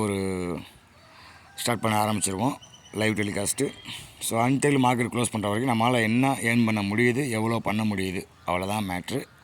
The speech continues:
So, என்னைய ஃபாலோ பண்ணுறவங்க நினச்சிங்கன்னா சப்ஸ்கிரைப் பண்ணி வச்சுக்கோங்க,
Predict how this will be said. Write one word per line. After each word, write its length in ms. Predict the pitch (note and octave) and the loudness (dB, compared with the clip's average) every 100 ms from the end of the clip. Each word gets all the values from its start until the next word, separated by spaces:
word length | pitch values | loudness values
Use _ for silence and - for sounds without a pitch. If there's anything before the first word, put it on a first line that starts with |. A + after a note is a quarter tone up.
| - - - - - | -20 -20 -20 -18 -6
So, 60 | G#2+ | -2
என்னைய 180 | A2 A#2 | 2 2
ஃபாலோ 200 | A2 C#3+ B2+ | 2 2 2
பண்ணுறவங்க 360 | B2 B2+ B2+ A#2 | 2 2 2 2
நினச்சிங்கன்னா 360 | A2 A#2 B2+ C#3 | 2 2 2 2
சப்ஸ்கிரைப் 300 | A2 C3+ B2+ | 0 0 0
பண்ணி 120 | A#2 | 0
வச்சுக்கோங்க, 380 | G#2+ - G#2 C3 | 0 -2 -2 -2